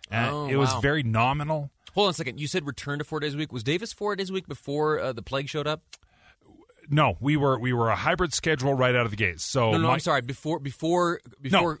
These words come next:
Speaker 2: before Old Aunt Rona showed up.
Speaker 1: No, uh,
Speaker 2: Five
Speaker 1: we were
Speaker 2: days a
Speaker 1: five
Speaker 2: week.
Speaker 1: days,
Speaker 2: Yeah,
Speaker 1: yeah.
Speaker 2: right?
Speaker 1: Yeah.
Speaker 2: Okay.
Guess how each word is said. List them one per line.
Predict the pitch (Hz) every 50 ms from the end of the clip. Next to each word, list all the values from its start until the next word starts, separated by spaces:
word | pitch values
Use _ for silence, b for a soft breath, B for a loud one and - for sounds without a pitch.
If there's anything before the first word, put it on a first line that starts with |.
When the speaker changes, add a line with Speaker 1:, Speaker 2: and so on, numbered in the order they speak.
| _
Speaker 2:
before | - 135 - 180 185 175
Old | 160 156 151
Aunt | 147 139 131
Rona | 143 143 131 123
showed | 110 - 127 113 98
up. | 95 85 80
Speaker 1:
No, | 135 117 107 - -
uh, | - 139 135 135 131
Speaker 2:
Five | 156 151
Speaker 1:
we | 151
were | 156
Speaker 2:
days | 147 -
a |
Speaker 1:
five | 139 123 107
Speaker 2:
week. | 95
Speaker 1:
days, | 92 87 82 -
Speaker 2:
Yeah, | - 160 92
Speaker 1:
yeah. | 73
Speaker 2:
right? | 85 131 160 175 185 _ _
Speaker 1:
Yeah. | 123 113 82 - _ -
Speaker 2:
Okay. | 120 98 - 87 80